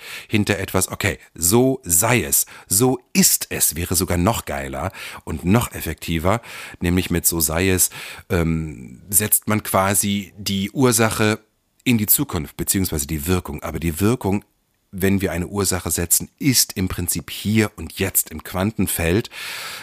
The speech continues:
ähm, wo es keine Zeit und keinen Raum gibt,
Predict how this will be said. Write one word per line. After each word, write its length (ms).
ähm, 460
wo 340
es 280
keine 420
Zeit 420
und 120
keinen 280
Raum 320
gibt, 340